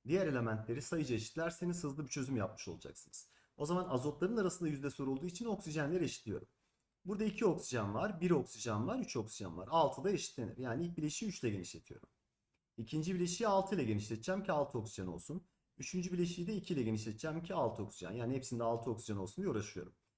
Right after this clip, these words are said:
Peki genişletirsem azotu da üç ile çarpıyorum, oksijeni de üç çarpıyorum. Yani N üç O altı. İkinciyi genişletince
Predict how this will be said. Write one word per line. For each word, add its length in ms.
Peki 240
genişletirsem 840
azotu 300
da 60
üç 160
ile 60
çarpıyorum, 680
oksijeni 340
de 40
üç 180
çarpıyorum. 520
Yani 340
N 220
üç 500
O 260
altı. 420
İkinciyi 420
genişletince 800